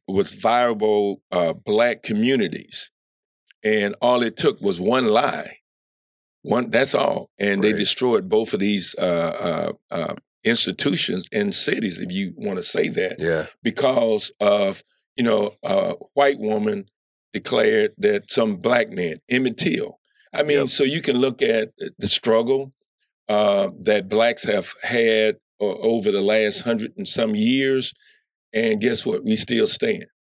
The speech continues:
Speaker 2: Right.
Speaker 1: Yeah.
Speaker 2: Well, and one of the things that you'd mentioned that I wanted to talk about was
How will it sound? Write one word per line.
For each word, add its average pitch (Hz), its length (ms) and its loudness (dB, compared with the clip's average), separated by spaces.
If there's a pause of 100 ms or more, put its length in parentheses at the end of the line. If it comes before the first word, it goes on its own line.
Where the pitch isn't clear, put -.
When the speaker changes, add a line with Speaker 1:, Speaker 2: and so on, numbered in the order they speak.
(120)
Speaker 2:
Right. 82 240 -2 (380)
Speaker 1:
Yeah. - 160 -12 (400)
Speaker 2:
Well, 104 260 0 (320)
and 98 280 0
one 123 180 2
of 147 80 0
the 110 80 0
things 110 240 0
that 92 80 2
you'd 87 160 -2
mentioned 92 340 0
that 82 80 2
I 80 60 2
wanted 82 340 -2
to - 80 -12
talk 90 220 -2
about - 340 -6 (920)
was 85 340 0